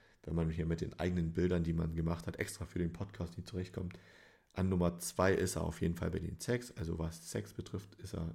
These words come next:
Zweitbester am Team der Chiefs. Das ist eine sehr gute Qualität.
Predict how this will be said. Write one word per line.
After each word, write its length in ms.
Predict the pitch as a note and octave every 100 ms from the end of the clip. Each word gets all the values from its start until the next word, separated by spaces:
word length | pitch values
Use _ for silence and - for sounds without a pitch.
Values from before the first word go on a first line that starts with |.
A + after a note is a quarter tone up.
| -
Zweitbester 720 | - F2+ F2 - A2 - F2+
am 240 | - F2 E2+
Team 220 | - F2+
der 140 | E2+ -
Chiefs. 360 | - B2 - - - - - -
Das 160 | F#2+
ist 300 | - - - _ -
eine 180 | F#2 F2+
sehr 160 | F2+ F2
gute 240 | - E2+
Qualität. 640 | - - E2+ E2 C3+ C#3